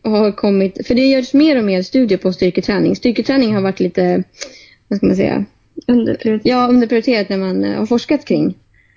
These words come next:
Speaker 1: För det har varit mycket puls- och konditionsträning
Speaker 2: Ja.
Speaker 1: som man har gjort studier på.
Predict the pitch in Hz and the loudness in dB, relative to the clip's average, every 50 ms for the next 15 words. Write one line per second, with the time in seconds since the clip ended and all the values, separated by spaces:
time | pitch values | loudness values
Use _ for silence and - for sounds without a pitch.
0 | _ _ _ _ _ _ - 214 220 220 208 202 208 208 202 214 226 254 247 247 | _ _ _ _ _ _ -2 0 0 2 2 2 2 2 2 4 4 2 2 0
1 | - - 254 220 - 226 202 190 185 180 - 185 - 190 190 - 202 196 185 - | -4 -4 -4 -2 0 0 0 0 0 -2 -4 -4 -2 -2 -2 -2 -2 -2 -2 -2
2 | 214 214 190 180 180 233 - 190 180 180 185 - - - 180 175 - - - 220 | -2 0 0 0 0 0 0 0 2 0 0 0 0 0 0 0 -2 -2 0 0
3 | 208 180 180 - - 139 - 214 | 2 2 2 0 0 -2 -2 -2